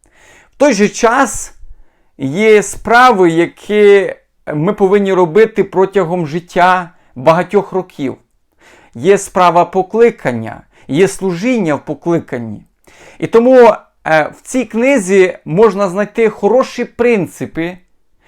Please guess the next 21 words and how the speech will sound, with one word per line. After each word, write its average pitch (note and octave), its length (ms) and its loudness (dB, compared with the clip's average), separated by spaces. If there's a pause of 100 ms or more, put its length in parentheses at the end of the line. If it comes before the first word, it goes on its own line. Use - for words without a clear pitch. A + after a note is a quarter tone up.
(260)
на G#3 220 0
шляху G#3+ 440 -4
до G3 180 2
розуміння G3 640 -2
Божої D3 460 -4
волі. C3 440 -10 (500)
Автор A3+ 440 2
спрямовує G3+ 800 0
нас G3+ 320 -2
в - 240 -20
тому A3+ 260 2
напрямку, A3 560 0
щоб F3+ 280 -2
зрозуміти F#3 800 -2
Божу D#3 380 -4
волю. C#3 500 -2 (540)
І - 100 -4
можна G3 320 -2
знайти F#3 280 -2
гарні F#3+ 400 0
принципи, F3+ 680 -6